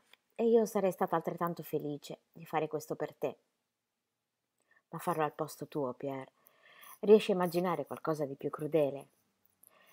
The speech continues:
Quanto ho sofferto e come sono depressa. Ho la sensazione che in me si sia estinta ogni capacità di vivere. Non mi resta più nulla se non il compito di allevare le mie figlie e il desiderio di proseguire il lavoro che ho scelto. E forse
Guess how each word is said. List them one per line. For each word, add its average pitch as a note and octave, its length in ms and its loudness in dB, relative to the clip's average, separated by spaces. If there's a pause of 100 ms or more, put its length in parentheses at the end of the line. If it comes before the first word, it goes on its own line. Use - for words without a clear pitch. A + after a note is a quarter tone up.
(200)
Quanto E3 280 0
ho - 20 -6
sofferto D3 640 -4
e F3 60 2
come G3+ 200 0
sono F3+ 260 0
depressa. D3 640 -2 (520)
Ho E3+ 80 6
la F#3+ 80 10
sensazione G3+ 560 6
che G3 100 0
in F3 60 4
me F#3+ 120 4
si F#3 140 -6
sia - 160 2
estinta F3+ 500 2
ogni G#3 220 2
capacità E3 500 -4
di D3+ 120 -2
vivere. D3 420 -6 (640)
Non G3+ 140 0
mi A#3 80 2
resta B3 240 2
più A3 160 2
nulla G3 340 2
se - 160 -6
non G3 180 0
il F3+ 120 0
compito G3+ 420 0
di D#3+ 160 -2
allevare E3+ 400 2
le D#3+ 120 2
mie D#3 160 -4
figlie A#3 440 4
e F3 40 6
il D#3+ 60 -2
desiderio F3+ 460 6
di E3 100 2
proseguire F3+ 500 0
il E3+ 60 2
lavoro E3 280 0
che - 80 -6
ho D#3 40 -2
scelto. C3+ 600 -8 (680)
E D3+ 120 -6
forse A#3+ 640 4